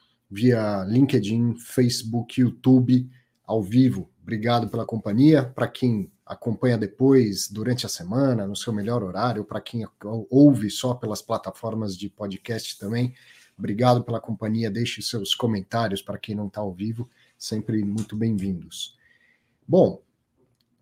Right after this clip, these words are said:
vamos começar a trabalhar porque tem bastante coisa. Só de entrevista com gestores são três,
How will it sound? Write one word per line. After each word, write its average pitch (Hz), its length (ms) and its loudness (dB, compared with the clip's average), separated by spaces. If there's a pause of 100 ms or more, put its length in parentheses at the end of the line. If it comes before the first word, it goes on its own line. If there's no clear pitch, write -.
(140)
vamos 147 240 4
começar 151 720 2
a - 80 -16
trabalhar 123 440 0
porque 127 180 -2
tem 123 140 -2
bastante 123 380 -2
coisa. 101 400 0
Só - 340 -4
de 151 120 0
entrevista 127 480 -2
com 113 160 -6
gestores 127 480 -4
são - 140 -6
três, 131 680 0